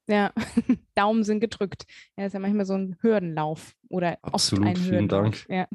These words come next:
Speaker 1: <laughs> Genau, aber vielleicht nochmal zurück oder gern zurück zu dem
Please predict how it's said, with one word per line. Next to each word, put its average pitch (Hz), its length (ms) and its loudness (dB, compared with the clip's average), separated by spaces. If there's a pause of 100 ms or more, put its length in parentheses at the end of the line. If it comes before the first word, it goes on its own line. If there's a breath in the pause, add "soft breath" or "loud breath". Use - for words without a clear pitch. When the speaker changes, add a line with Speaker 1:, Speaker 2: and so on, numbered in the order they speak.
Speaker 1:
<laughs> - 560 -6
Genau, 302 200 4
aber 233 300 4
vielleicht 240 400 0
nochmal 247 280 2
zurück 302 380 -4
oder 196 260 2
gern 214 280 0
zurück 226 340 -6
zu 220 140 0
dem 202 320 2